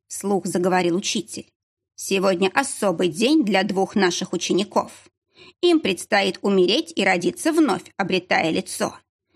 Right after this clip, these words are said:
И каждый из нас будет незримо сопровождать их на этом нелёгком пути. Мы все вздохнём сегодня последний раз, чтобы задышать полной грудью уже вместе с Тео и Дайли. Пай, подойдите ко мне».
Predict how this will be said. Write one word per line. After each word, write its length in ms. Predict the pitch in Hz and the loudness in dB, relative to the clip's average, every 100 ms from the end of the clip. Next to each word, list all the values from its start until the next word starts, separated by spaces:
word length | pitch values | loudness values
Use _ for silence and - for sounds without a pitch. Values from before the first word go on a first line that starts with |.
| _ | _
И 100 | - | -6
каждый 420 | 196 202 196 175 175 | 0 0 0 -2 -4
из 220 | 214 156 | -4 0
нас 320 | 180 254 370 | 2 2 0
будет 420 | 202 202 196 190 | 0 0 0 0
незримо 420 | 202 190 196 190 | 0 0 0 2
сопровождать 800 | 185 - 190 185 190 170 196 190 | 2 0 0 2 2 2 0 0
их 200 | - 208 | -4 -4
на 160 | 196 196 | 0 0
этом 300 | 190 190 190 | 0 0 2
нелёгком 480 | 190 190 185 - 175 | 2 2 -2 -4 -4
пути. 520 | - 247 - 320 - _ _ _ _ _ | -2 -4 -4 -8 -8 _ _ _ _ _
Мы 140 | 320 339 | 2 2
все 280 | 339 - 330 | 2 -2 0
вздохнём 560 | 175 196 - 202 302 | 2 0 2 2 2
сегодня 480 | 302 214 190 190 190 | 2 0 2 2 2
последний 540 | 185 190 - 180 202 | 0 -2 -2 0 0
раз, 420 | 269 240 - - - _ - | 0 -2 -8 -16 -20 _ -12
чтобы 380 | - 214 190 | -6 -2 0
задышать 560 | 185 196 196 - 196 - | 0 0 0 0 -2 -2
полной 320 | 208 202 185 | 0 2 2
грудью 480 | 180 196 294 320 202 | 2 0 0 0 -2
уже 280 | - 208 202 | 0 0 0
вместе 460 | 180 202 185 - 185 | 2 2 0 -2 -6
с 120 | - | -4
Тео 300 | - 190 180 | 0 2 2
и 140 | - | 0
Дайли. 500 | 196 247 165 165 180 - _ _ _ _ - | 2 2 2 -2 -6 -14 _ _ _ _ 0
Пай, 400 | 233 - - - _ _ | 2 2 -2 -14 _ _
подойдите 540 | - 180 226 294 320 180 | -4 0 2 2 0 0
ко 160 | 185 | 0
мне». 260 | 196 202 170 | 2 2 0